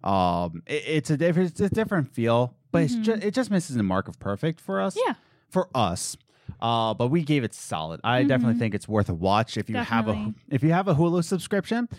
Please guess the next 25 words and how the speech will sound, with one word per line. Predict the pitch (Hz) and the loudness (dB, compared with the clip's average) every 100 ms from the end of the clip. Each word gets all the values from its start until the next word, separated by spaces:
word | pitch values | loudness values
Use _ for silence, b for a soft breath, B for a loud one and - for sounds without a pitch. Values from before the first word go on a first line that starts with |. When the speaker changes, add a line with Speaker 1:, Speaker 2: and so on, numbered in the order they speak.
| B B B _ | B B B _
Speaker 1:
Uh, | 120 123 123 | 2 4 4
definitely | 113 156 196 285 | 2 0 2 0
watch | 180 147 151 - | 2 0 -2 0
Alone. | 123 110 107 107 85 92 | -2 0 2 2 0 -4
Again, | 104 104 135 131 | -2 0 2 2
it | |
was | 113 110 | 2 0
made | 123 117 | 0 -2
in | 104 | -4
twenty | - 117 | -4 -6
twenty. | 98 - 202 202 196 _ _ - | -6 -4 -2 0 -2 _ _ -4
I | 131 135 139 | 0 0 0
don't | 131 160 175 220 | -2 -2 -2 -2
know | 202 180 160 | -2 0 0
if | 131 | 0
I'm | 120 98 | 0 0
right, | 98 117 151 | 0 0 0
but | - 104 - _ _ - | 0 -2 -2 _ _ -8
I'm | 104 | -8
pretty | - - 151 175 | -8 -8 -4 -6
sure | - - 135 117 101 104 _ | -6 -4 0 2 0 -2 _
it's | 110 | -4
an | 113 | 0
independent | 117 98 110 90 - | 0 -2 -4 -8 -10
film. | - 50 | -12 -12